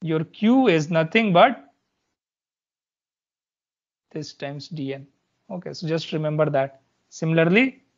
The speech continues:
your A N is omega n square D N.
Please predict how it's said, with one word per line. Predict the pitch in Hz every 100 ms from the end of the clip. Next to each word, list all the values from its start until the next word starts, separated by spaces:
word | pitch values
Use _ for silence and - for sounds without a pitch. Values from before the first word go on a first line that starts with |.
| _ _ _
your | - 151 -
A | 170 185
N | 196
is | 185 226 - _ _ -
omega | 160 160 165
n | 170 165
square | 160 - 170 190 226 - _ 143
D | 143 139
N. | 135 139